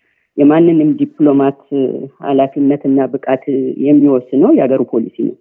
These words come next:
የሀገሩ ፖሊሲ ግልጽ ከሆነ ያሉት ዲፕሎማቶች ያንን ይዘው የመከራከር፣ የሀገራቸውን ሁኔታ የማስረዳት አቅም ያንሳቸዋል ብዬ አልገምትም በ-፣ በበኩሌ። ግን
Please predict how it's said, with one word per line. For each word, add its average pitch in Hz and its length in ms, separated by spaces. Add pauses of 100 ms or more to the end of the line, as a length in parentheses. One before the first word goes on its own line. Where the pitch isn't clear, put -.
የሀገሩ 127 420
ፖሊሲ 123 420
ግልጽ 160 280
ከሆነ 131 320 (840)
ያሉት 127 460
ዲፕሎማቶች 120 720
ያንን 117 280
ይዘው 120 240
የመከራከር፣ 123 680 (540)
የሀገራቸውን 131 720 (720)
ሁኔታ 120 340
የማስረዳት - 680 (320)
አቅም - 280
ያንሳቸዋል - 540
ብዬ - 140
አልገምትም - 480 (220)
በ-፣ - 260
በበኩሌ። - 460 (520)
ግን 151 300